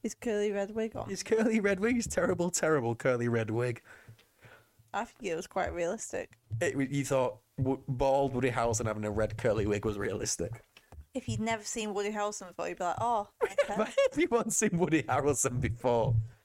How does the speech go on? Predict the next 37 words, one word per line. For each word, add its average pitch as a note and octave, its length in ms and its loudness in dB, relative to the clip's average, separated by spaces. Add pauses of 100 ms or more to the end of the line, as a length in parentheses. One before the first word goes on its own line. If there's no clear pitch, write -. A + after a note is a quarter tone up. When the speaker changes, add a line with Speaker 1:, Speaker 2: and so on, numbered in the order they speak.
Speaker 2:
You A#3 100 -4
could D#4 160 -2
say D4 140 2
that C4+ 120 4
about F#3+ 300 4
any F3 400 4
actor D#3 340 2
or C3 220 4
Speaker 1:
Very C3 200 2
Speaker 2:
actress. A3+ 260 -2
Speaker 1:
presumptuous, B3+ 540 -2
Mike. A3+ 420 -2
Speaker 2:
If F3 120 -6
you B3 80 4
Speaker 1:
Not C4+ 100 2
Speaker 2:
hadn't - 20 -2
seen G#3+ 100 2
Speaker 1:
everyone A#3 180 2
Speaker 2:
Florence B3+ 180 0
Speaker 1:
has B3 60 0
Speaker 2:
Pugh B3+ 120 4
Speaker 1:
seen E4+ 80 6
Speaker 2:
before, A3+ 200 4
Speaker 1:
him G3 60 4
Speaker 2:
you'd D3+ 80 -4
think D3 140 0
Speaker 1:
before. C#3+ 80 2
Speaker 2:
her C3 40 4
real A#2+ 200 4
hair A2 200 2
was G#2 140 0
dark G2+ 320 -2
black A2+ 460 -2 (180)
from B2 300 -2
Fighting C3+ 280 -2
My E3 100 -4
Family. A3 400 -4